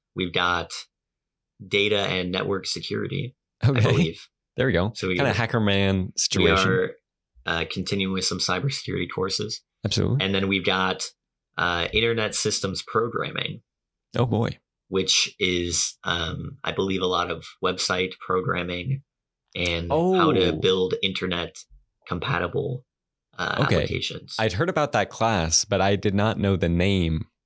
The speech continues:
Speaker 2: of the class.
Speaker 1: Yes.
Speaker 2: So interesting.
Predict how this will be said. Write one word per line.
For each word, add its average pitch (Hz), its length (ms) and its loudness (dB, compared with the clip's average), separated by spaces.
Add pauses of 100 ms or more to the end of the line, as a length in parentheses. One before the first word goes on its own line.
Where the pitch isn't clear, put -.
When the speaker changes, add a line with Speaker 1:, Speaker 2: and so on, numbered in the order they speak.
(340)
Speaker 2:
of 92 140 2
the 82 80 0
class. - 520 -4 (300)
Speaker 1:
Yes. - 360 -4 (280)
Speaker 2:
So 95 720 2 (760)
interesting. - 680 -2